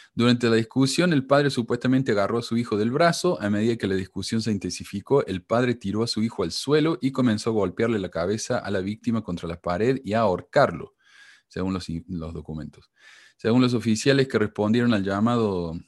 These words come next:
del, al no-, novecientos once, la víctima tenía lecciones que respaldaban los hechos que describió y estaba visiblemente conmocionado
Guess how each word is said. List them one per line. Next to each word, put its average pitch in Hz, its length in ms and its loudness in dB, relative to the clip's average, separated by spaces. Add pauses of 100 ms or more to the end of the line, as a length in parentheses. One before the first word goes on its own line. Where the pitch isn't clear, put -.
(120)
del, 90 320 -6
al 98 180 -2
no-, 104 160 -4
novecientos 104 500 -2
once, 143 380 0
la 104 140 -2
víctima 113 400 0
tenía 107 240 0
lecciones 117 480 0
que - 100 -4
respaldaban 95 600 0
los 98 180 -4
hechos 113 260 -4
que 104 120 -4
describió 95 720 0
y 107 100 -2
estaba 131 320 2
visiblemente 110 640 0
conmocionado 87 720 -6